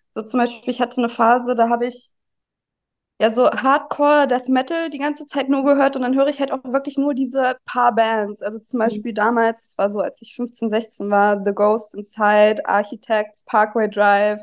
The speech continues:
Speaker 1: Being is an Ocean, sowas. Ähm, und dann halt davor die Jahre immer nur Deutschrap, Deutschrap, Deutschrap, danach wieder Deutschrap, dann Trap.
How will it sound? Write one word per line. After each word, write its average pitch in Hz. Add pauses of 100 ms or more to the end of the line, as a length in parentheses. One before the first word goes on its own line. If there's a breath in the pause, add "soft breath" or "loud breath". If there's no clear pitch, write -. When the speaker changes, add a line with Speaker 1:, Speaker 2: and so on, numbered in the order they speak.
(100)
Speaker 1:
Being 214
is 202
an 214
Ocean, 220
sowas. 214 (500 soft breath)
Ähm, 214
und 208
dann 214 (300)
halt 240
davor 220
die 233
Jahre 226
immer 233
nur 214
Deutschrap, 220
Deutschrap, 214
Deutschrap, 226
danach 202
wieder 226
Deutschrap, 220
dann 202
Trap. 214